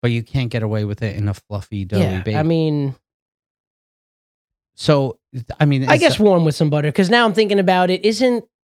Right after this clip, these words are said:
Speaker 2: one of the breads at Cheesecake Factory like a pumpernickel or like a
Speaker 1: Oh, yeah. In the bread basket that they
Speaker 2: Oh,
Speaker 1: bring you?
Speaker 2: oof. They got a very diverse bread basket.
Speaker 1: They do.
Speaker 2: Very diverse.
Speaker 1: Hats off to them,
Speaker 2: All
Speaker 1: too.
Speaker 2: shapes and sizes, different colors.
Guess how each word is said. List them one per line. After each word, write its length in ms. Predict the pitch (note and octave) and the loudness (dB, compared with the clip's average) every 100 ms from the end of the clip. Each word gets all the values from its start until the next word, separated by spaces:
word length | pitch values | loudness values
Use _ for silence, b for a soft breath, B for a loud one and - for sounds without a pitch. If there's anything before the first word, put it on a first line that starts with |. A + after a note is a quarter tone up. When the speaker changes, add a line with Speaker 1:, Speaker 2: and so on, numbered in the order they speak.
| - | -4
Speaker 2:
one 260 | F3+ G3+ | 0 2
of 60 | F#3+ | 2
the 60 | |
breads 360 | E3+ F3+ F3+ D#3 | 2 2 2 0
at 80 | D3+ | -2
Cheesecake 480 | - F3+ - F3+ E3 | -2 -2 -2 -4 -2
Factory 460 | F3 E3+ E3+ F3 | -4 -4 -2 0
like 200 | E3 D#3 | 0 0
a 320 | D#3 D3 C3 A#2 | -2 -2 -2 -6
pumpernickel 760 | - F3 F3 F3 F3+ F3 E3+ E3+ | -6 -4 -2 -2 0 0 0 0
or 80 | D3+ | 0
like 280 | D3 C#3+ C3 | 0 -2 -2
a 340 | C#3 B2+ B2 A2+ - | -4 -2 -4 -8 -6
Speaker 1:
Oh, 180 | A2 | -4
yeah. 540 | G2+ G2 G2 G2 G2 F#2+ - | -4 -6 -6 -6 -8 -8 -2
In 100 | A#2+ | 0
the 80 | G#2 | 2
bread 220 | A#2+ G#2+ | 0 0
basket 400 | A#2+ A2+ - B2 | -2 -4 -6 -2
that 140 | D#3+ | 0
they 80 | D#3+ | 0
Speaker 2:
Oh, 60 | B2+ | 0
Speaker 1:
bring 200 | A2+ A#2+ | -2 -2
you? 120 | B2 | 0
Speaker 2:
oof. 500 | E3 C#3+ - - - | 0 0 -6 -20 -4
They 80 | D#3+ | 0
got 100 | D#3 | 0
a 40 | |
very 240 | D3 E3 C3+ | 2 2 2
diverse 500 | C3+ C3 D3 C#3 - | 0 0 0 0 -2
bread 220 | C#3 B2+ | -4 -2
basket. 360 | G#2+ G#2 - - - | -4 -6 -10 -16 -4
Speaker 1:
They 140 | C3 | -4
do. 180 | A2 C#3 | -2 0
Speaker 2:
Very 460 | C#3 C#3+ D3 C#3 C3 | 2 2 0 -2 -2
diverse. 380 | B2 C#3 B2 G#2+ | -2 0 0 0
Speaker 1:
Hats 20 | |
off 240 | C3+ - - | -2 -2 -4
to 80 | |
them, 200 | B2 B2+ | -2 0
Speaker 2:
All 300 | E3+ E3+ E3 | 2 4 2
Speaker 1:
too. 40 | D3 | 0
Speaker 2:
shapes 300 | F3+ E3+ - | 0 0 0
and 100 | D#3+ | -4
sizes, 600 | - D#3 D#3+ E3 D#3+ C#3 | 0 0 0 0 -2 -4
different 260 | D#3 D#3 | -4 -2
colors. 540 | C#3+ D#3 D#3 D3+ - | 0 0 0 -2 -6